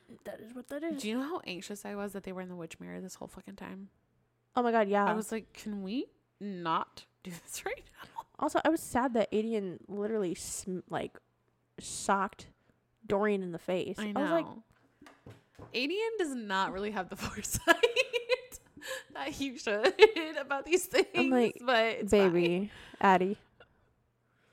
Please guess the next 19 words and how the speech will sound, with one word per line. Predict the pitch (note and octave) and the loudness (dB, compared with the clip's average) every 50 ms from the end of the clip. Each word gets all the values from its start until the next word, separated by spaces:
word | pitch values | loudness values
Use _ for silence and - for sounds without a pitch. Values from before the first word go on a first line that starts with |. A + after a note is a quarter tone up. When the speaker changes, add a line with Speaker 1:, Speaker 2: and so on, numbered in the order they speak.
| _ _ _ _ _ _ _ _ _ _ _ _ _ - | _ _ _ _ _ _ _ _ _ _ _ _ _ -4
Speaker 2:
It's | A3+ C4 B3+ - | -4 -4 -2 2
Speaker 1:
just, | - C4 C4 C4 - | 4 4 4 2 2
Speaker 2:
fine. | - A3 A#3 | 0 0 2
Speaker 1:
I | |
need | A#3+ B3 B3+ C4+ B3+ - | 2 2 0 0 2 2
you | D#4 C#4+ | 0 0
to, | C4 - - C4+ | 0 -4 -4 0
like, | B3 A#3+ A#3+ A#3+ - | 2 2 2 2 0
take | - - - B3+ C4 C#4+ - - | -6 -6 -2 0 0 0 0 -2
a | - G#3 E3+ | -2 -2 -2
chill | E3 - - - - - - C4 B3+ C4 C4+ C#4 C#4 C4+ - - _ - - | -4 -8 -12 -12 -8 -2 0 2 4 4 4 4 2 0 -2 -6 _ -14 -12
pill. | - - B3+ A#3 G#3+ F3 D3 D3 | -6 0 2 4 4 4 4 2
Maybe | G3 - - G#3+ A3+ B3 A3+ A3 G#3+ B3 - _ _ - - - - | 0 0 0 0 0 2 0 0 -2 -4 -6 _ _ -20 -20 -8 -2
think | - B3+ C#4 D4+ - - - - - | 0 0 0 0 -4 -8 -8 -4 0
through | B3+ A#3 B3 C4 C4+ C4 B3 | 0 2 4 4 4 4 4
your | A3 A#3 G#3 - | 6 6 4 4
actions. | - G3 F#3+ - - - - - - - - - - - - - | 4 -2 -4 -6 -8 -8 -6 -4 -4 -6 -6 -10 -14 -14 -12 -8
Just, | A#3+ - - - | -8 -6 0 4
like, | A3 G#3 F#3+ - - - | 6 6 4 4 -2 -18